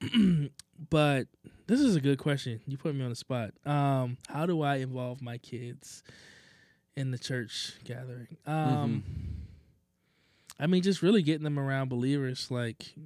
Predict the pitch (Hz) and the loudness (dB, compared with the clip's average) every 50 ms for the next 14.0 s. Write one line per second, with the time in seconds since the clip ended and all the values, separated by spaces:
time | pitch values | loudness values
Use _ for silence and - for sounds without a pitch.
0 | 143 143 135 135 139 139 131 113 127 127 110 - _ _ - 139 143 131 123 120 | -12 -6 -2 0 0 0 0 0 -2 -4 -4 -6 _ _ -10 -6 -4 -4 -2 -2
1 | 127 131 131 - - 123 120 - - 127 120 120 120 120 - _ - - - - | -2 -4 -4 -4 -6 -6 -8 -8 -8 -10 -10 -8 -10 -10 -12 _ -20 -20 -20 -20
2 | - - - - - - - 135 - 123 123 123 117 120 120 127 143 147 147 143 | -20 -20 -20 -20 -12 -8 -6 -4 -2 -2 -2 -2 -2 -2 2 4 4 6 6 6
3 | 143 139 135 135 135 131 - - - - 117 120 117 113 110 110 110 107 110 113 | 4 4 4 2 2 0 -2 -6 -8 -6 -6 -6 -6 -6 -6 -8 -10 -10 -10 -8
4 | 120 120 113 110 107 107 139 139 131 135 135 127 123 123 120 117 117 117 117 127 | -4 -2 -2 -2 0 0 0 2 2 4 2 2 2 2 2 2 2 0 2 0
5 | 131 120 101 127 - - 131 123 123 120 120 123 123 123 120 117 113 113 - - | 0 0 0 -2 -4 -4 -2 0 0 0 0 0 0 0 0 -2 -4 -6 -6 -8
6 | 127 123 131 120 120 120 123 117 113 113 - - 113 120 - - 123 117 113 117 | -8 -8 -6 -6 -6 -4 -4 -4 -4 -4 -4 -6 -6 -6 -6 -6 -6 -6 -4 -4
7 | 117 117 113 110 113 110 113 113 113 - - 117 117 113 113 117 - - - 107 | -6 -6 -6 -6 -6 -4 -6 -6 -6 -8 -10 -10 -8 -8 -8 -10 -12 -12 -10 -8
8 | 120 117 113 113 113 123 127 127 123 120 123 131 123 123 117 117 113 113 113 107 | -8 -6 -6 -6 -6 -4 -2 -2 -2 -2 -2 -4 -4 -2 -2 -4 -4 -4 -4 -6
9 | 113 - 123 117 113 113 113 113 113 113 117 - _ _ _ - - - - - | -6 -6 -6 -6 -4 -4 -6 -6 -8 -10 -12 -14 _ _ _ -18 -18 -18 -20 -20
10 | - _ _ - - 120 117 117 113 110 107 107 107 110 110 110 - - _ _ | -20 _ _ -6 -4 -2 -2 -2 -4 -4 -6 -8 -10 -10 -12 -14 -14 -16 _ _
11 | _ _ _ _ _ _ _ _ _ _ _ _ _ _ _ _ _ _ _ _ | _ _ _ _ _ _ _ _ _ _ _ _ _ _ _ _ _ _ _ _
12 | _ _ _ _ _ _ _ _ _ _ _ _ _ _ _ _ _ - 127 160 | _ _ _ _ _ _ _ _ _ _ _ _ _ _ _ _ _ -8 -4 -2
13 | 170 147 117 - - - _ _ _ _ _ _ _ _ _ _ 139 139 117 - | -2 -2 -2 -6 -10 -16 _ _ _ _ _ _ _ _ _ _ -4 -4 -4 -4